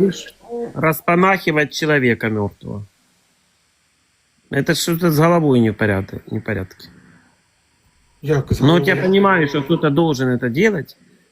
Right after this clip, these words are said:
Speaker 2: но как это можно любить?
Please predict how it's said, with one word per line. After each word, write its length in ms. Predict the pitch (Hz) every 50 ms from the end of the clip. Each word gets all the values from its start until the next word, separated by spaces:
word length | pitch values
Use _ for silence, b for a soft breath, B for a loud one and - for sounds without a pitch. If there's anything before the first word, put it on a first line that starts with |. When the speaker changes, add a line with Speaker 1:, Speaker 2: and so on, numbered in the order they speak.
| b b -
Speaker 2:
но 140 | - 139 151
как 340 | - 196 185 175 - - - -
это 560 | - 180 220 240 247 247 - - 123 110 98 95 - - -
можно 460 | 113 131 160 175 170 165 160 156 156
любить? 500 | 147 139 113 101 98 98 - - -